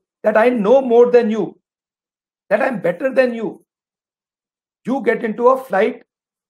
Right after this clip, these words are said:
you get into an emotional response and your thinking brain stop thinking.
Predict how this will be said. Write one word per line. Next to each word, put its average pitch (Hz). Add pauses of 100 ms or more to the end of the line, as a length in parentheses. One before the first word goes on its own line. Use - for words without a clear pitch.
(160)
you 185
get 208
into 240
an 233
emotional 185
response 196
and 185
your 196
thinking 180
brain 151 (520)
stop -
thinking. -